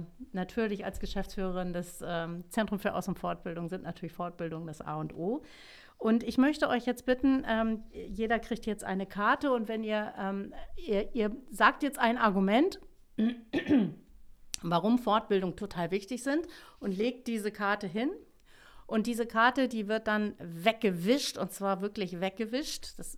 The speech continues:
ich, wir sitzen ein bisschen weit auseinander, ne? Ich werd, ich werd das für euch übernehmen. Ihr werdet das, ähm, ich, ich werd da im Hintergrund dann sein.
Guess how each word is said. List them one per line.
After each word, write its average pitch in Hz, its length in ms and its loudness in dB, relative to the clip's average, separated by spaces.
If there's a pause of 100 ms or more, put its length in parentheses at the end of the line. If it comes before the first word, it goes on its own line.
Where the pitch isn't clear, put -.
ich, - 140 -12
wir 180 240 -12
sitzen 202 240 -8
ein - 20 -2
bisschen 196 220 -4
weit 185 140 -2
auseinander, 180 460 -4
ne? 185 140 -6
Ich - 120 -6
werd, 226 180 0
ich - 140 -6
werd 233 120 4
das 240 140 -2
für 233 120 0
euch 202 220 0
übernehmen. 208 460 2
Ihr 208 140 0
werdet 196 300 0
das, 190 340 -6
ähm, 170 360 -8
ich, - 160 -20 (100)
ich - 160 -20
werd 180 180 -6
da 170 120 -4
im 170 80 -4
Hintergrund 214 480 -4
dann 214 140 -4
sein. 226 340 -2